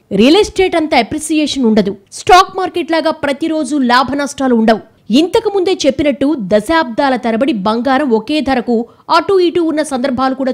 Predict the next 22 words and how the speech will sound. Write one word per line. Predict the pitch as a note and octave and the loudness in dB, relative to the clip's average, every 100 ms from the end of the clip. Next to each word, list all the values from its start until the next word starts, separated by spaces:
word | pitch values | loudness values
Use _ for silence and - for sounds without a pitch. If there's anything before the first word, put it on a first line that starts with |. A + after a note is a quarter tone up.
| A3+ | -6
చూశాం. | G3 G#3 - - | -8 -12 -12 -2
మరిప్పుడు | F#4+ F#4+ D#4 | 0 2 0
పరిస్థితి | C4+ A3+ A#3 C4 - D#4 | -2 -2 -2 -2 -2 -2
ఏంటి? | D4+ D#4 D4+ D4 - | 0 -2 -4 -6 -4
ఇంత | F#3 C#4 F4 G4+ G4+ | 0 0 -2 -4 -2
పెరుగుదలలో | C#4 C#4 C4+ G3+ F#3 A#3+ G4 - _ F3+ | -2 0 0 2 2 0 -2 -10 _ -2
బంగారంలో | E3+ C4 D#4+ F#4 D#4+ C4+ G4 | 0 2 2 2 2 0 -2
పెట్టుబడి | C4+ B3+ B3 A#3+ G4 | -2 -2 -2 -2 0
పెట్టొచ్చా? | G#3 F#3+ G3+ - G3+ - _ | -2 -4 -6 -4 -6 -6 _
అది | F3+ G3+ C#4+ | 2 2 2
చెప్పడానికి | D#4+ D#4 E4 E4 D4+ | 0 0 0 0 -2
బులియన్ | G3+ B3+ D4 D#4 D4 | -2 0 0 -2 -2
పండితులు | C4+ - C#4 | -4 -4 -6
కావాలి. | - G3+ G3+ G3+ - _ F#3+ | -4 -2 -2 -4 -6 _ 4
కాకపోతే | G3+ C#4+ D4+ D#4+ F4 | 4 4 2 4 2
బంగారంలో | B3+ A#3+ C#4+ E4 E4 D#4+ D#4 | 4 2 4 2 2 2 -2
పెట్టుబడి | D#4 A3 G#3+ D4+ D#4 | 2 0 2 0 0
పెడితే | D4 - D#4 E4 | -2 -2 -2 -2
భవిష్యత్ | B3+ G3+ C4+ D#4+ F4 - | -2 -2 0 0 -4 -2
ఎలా | A#3 C4+ | 0 2
ఉంటుందో | D#4+ E4 E4+ D4 | 0 -2 -4 -4
తెలియాలంటే, | E4 D4+ D#4 D#4+ D#4 D4+ E4+ | -2 0 2 2 2 0 -2